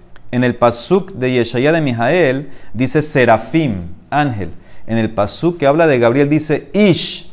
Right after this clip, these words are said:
Entonces como que lo bajó un poco, ¿sabes? Que es Mijael es más grande. Entonces, ¿qué ves? Que Mijael llega más rápido.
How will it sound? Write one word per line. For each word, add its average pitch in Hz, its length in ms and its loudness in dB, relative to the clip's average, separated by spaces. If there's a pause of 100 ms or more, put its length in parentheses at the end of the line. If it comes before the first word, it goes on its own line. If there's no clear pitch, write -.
Entonces - 180 -10
como 107 180 -4
que 107 100 -6
lo 101 140 -2
bajó 101 220 0
un 135 100 -2
poco, 110 160 -2
¿sabes? 123 180 -2
Que 123 120 -2
es 127 40 -2
Mijael 123 300 0
es 123 80 0
más 123 180 -2
grande. 123 380 0 (240)
Entonces, 117 340 0
¿qué 170 140 6
ves? 151 160 6
Que 147 140 2
Mijael 131 260 4
llega 160 240 6
más 156 180 4
rápido. 147 460 4